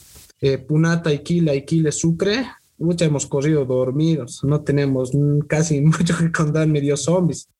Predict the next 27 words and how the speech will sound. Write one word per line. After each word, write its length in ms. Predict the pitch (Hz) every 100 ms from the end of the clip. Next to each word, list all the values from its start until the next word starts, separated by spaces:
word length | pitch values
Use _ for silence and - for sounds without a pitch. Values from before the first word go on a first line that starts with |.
| -
porque 460 | 139 135 - 139
una 260 | 151 170 156
noche 320 | 160 165 160
antes, 440 | 147 151 175 175
igual 260 | 160 160 156
como 200 | 170 170
nos 200 | 170 165
faltaba 480 | 165 165 180 185 185
hacer 280 | 156 170 160
el 140 | 139
auto, 320 | 143 143 170
nos 140 | 175 165
hemos 180 | 156 151
quedado 180 | 143 143
hasta 140 | -
las 200 | 127 120
cuatro 320 | - 156 156 143
de 60 |
la 40 | 131
mañana 380 | 135 143 127 127 _ - - - _
y 120 | 139
después 360 | 139 135 170 170
teníamos 260 | 165 151 147
que 100 | 131
viajar 380 | 131 131 139
hasta 280 | 131 127 117
Punata 680 | 127 131 147 160 190 240